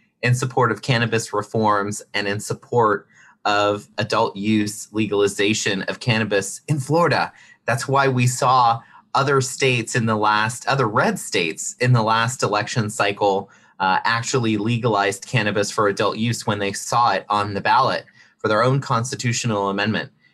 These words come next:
So I would encourage, um, my Republican colleagues, uh, who feel this way to come out of the closet, so to speak, in favor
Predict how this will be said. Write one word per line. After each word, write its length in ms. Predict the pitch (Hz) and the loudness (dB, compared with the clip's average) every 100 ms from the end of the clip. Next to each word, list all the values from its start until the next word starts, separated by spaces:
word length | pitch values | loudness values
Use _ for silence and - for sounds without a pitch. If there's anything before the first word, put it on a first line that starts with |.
| _ | _
So 200 | - 117 101 | -4 -2 0
I 120 | 117 | 2
would 180 | 120 120 | 2 0
encourage, 880 | 120 - 147 139 117 110 - - _ _ - | -2 -2 2 4 4 2 -2 -8 _ _ -4
um, 480 | 104 101 98 95 95 | 0 2 2 0 -2
my 520 | 107 107 104 101 101 - _ _ | -2 0 0 0 -2 -6 _ _
Republican 680 | 101 101 131 117 123 120 110 | -2 -2 0 0 0 0 -2
colleagues, 760 | - 113 107 107 104 98 - - _ _ - | 0 0 2 0 -2 -4 -12 -16 _ _ -2
uh, 340 | 101 98 95 | 0 0 0
who 560 | - - 110 107 101 98 | -4 0 2 2 0 -6
feel 320 | - - 160 135 | -12 -2 0 2
this 240 | 110 - | 0 -2
way 480 | 110 101 101 101 - _ _ - | 0 2 2 0 -4 _ _ -8
to 120 | - | -4
come 360 | 127 - 170 175 | 0 2 2 2
out 500 | 175 123 - - - 117 | 2 0 -4 -8 -6 -4
of 120 | 117 | -2
the 60 | |
closet, 540 | 117 135 123 123 - - | -2 0 2 2 -2 -6
so 220 | - 113 | -2 -2
to 80 | 104 | -2
speak, 520 | - 127 107 - - _ _ _ | -4 -2 -2 -4 -18 _ _ _
in 140 | 113 107 | -6 -4
favor 560 | 135 156 139 98 85 | 0 0 2 0 -2